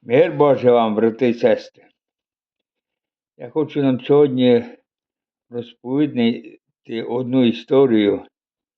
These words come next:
яка сталася у часи, е, коли Господь наш Ісус Христос ходив по землі. Тоді на території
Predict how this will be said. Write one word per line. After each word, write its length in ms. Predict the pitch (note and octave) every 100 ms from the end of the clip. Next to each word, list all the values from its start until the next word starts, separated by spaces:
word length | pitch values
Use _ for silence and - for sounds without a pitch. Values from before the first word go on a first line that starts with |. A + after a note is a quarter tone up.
| _ _ _
яка 300 | A2+ A2 A#2+
сталася 960 | - - D#3 A#2+ A2+ A#2 G#2+ G2+ - -
у 160 | - A#2
часи, 680 | - G#2 - C#3 B2 - _ _ _ _ _ _ _ _ _ _ D3+
е, 680 | A2+ A2 A2 G#2+ G2+ - - _ _ _ _ _ _ _ _ _ _ _
коли 260 | A2 G#2+ G2+
Господь 580 | A2 G#2+ - C#3+ B2+ -
наш 260 | A2+ -
Ісус 440 | A2+ G#2 - B2+ -
Христос 580 | A2+ G#2 _ C#3 B2+ -
ходив 460 | A#2 A2+ A2+ A2
по 140 | - A2
землі. 440 | A2 G#2+ G2+ - _ _ _ _ _ _ _ _ _ _ _ _
Тоді 280 | C3 D3 F3
на 160 | C3+
території 1080 | A#2+ C3+ B2 A#2+ D#3 D3 A#2+ A2 A2 A2